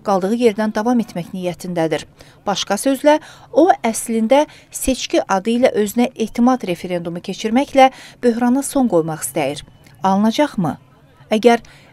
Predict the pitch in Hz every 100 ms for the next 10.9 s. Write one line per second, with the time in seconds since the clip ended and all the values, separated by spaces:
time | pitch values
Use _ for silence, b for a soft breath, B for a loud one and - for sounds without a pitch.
0 | b 262 254 202 175 175 190 202 214 208
1 | 226 - 190 180 - 202 - 202 185 170
2 | 175 165 B B - 240 240 349 320 -
3 | 277 254 - 214 208 214 190 156 - 226
4 | 269 294 330 320 214 196 214 - 233 -
5 | - - 196 240 190 - - - - B
6 | B B - 294 302 302 294 B B B
7 | 285 311 302 269 247 233 - 208 202 202
8 | - 226 190 180 175 214 240 185 160 -
9 | 170 196 214 240 B B - 240 - 196
10 | 185 220 262 B B B 226 - -